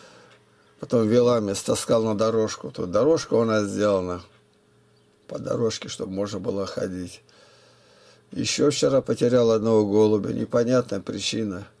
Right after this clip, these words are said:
Да может и не одного. Какая-то напасть. Переживания. Подумаешь, что мои переживания? Ничто. Вон у Любы Минаевой умер бы,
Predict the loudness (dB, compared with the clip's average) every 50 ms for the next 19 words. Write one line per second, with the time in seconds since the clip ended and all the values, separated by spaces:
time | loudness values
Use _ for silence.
0 | _ _ _ _ _ _ _ _ _ _ _ _ _ _ _ _ _ _ _ _
1 | _ _ -10 -8 -4 -4 -2 -2 -4 -4 -6 -6 -6 -4 -4 -4 -4 -4 -4 -4
2 | -2 0 -2 -2 -2 -6 -10 _ _ _ _ _ _ _ -20 -20 -20 -20 -20 -20
3 | -20 -20 -20 -20 -20 -20 -20 -20 -20 -20 -20 -20 -20 _ _ _ _ _ _ _
4 | _ _ _ -14 -14 -10 -6 -2 -2 0 0 -2 -4 -6 -6 -6 -6 -6 -6 -2
5 | -2 0 0 0 -2 -6 -8 -10 -12 -14 -18 -20 _ _ _ -4 -2 -2 -2 -2
6 | -2 -2 0 2 2 2 2 2 0 -2 -4 -8 -10 -10 -8 -8 -6 -4 -2 -2
7 | 0 0 0 -2 -2 0 0 0 2 2 0 0 0 -2 -4 -4 -4 -4 -4 -4
8 | -4 -2 -2 -4 -4 -6 -8 -10 -12 -12 -8 -4 -4 -4 -4 -4 -4 -4 -6 -6
9 | -6 -2 2 2 2 2 0 -4 -12 -20 -20 -20 -20 -20 -20 -18 -18 -18 -18 -18
10 | -16 -14 -10 -8 -6 -4 -4 -2 -2 -2 -2 0 2 2 2 2 4 2 0 0
11 | 0 -4 _ -14 -10 -6 -4 -2 0 0 2 2 0 0 -2 -4 -4 -6 -8 -8
12 | -6 -4 -2 0 0 0 -2 -2 -4 -6 -6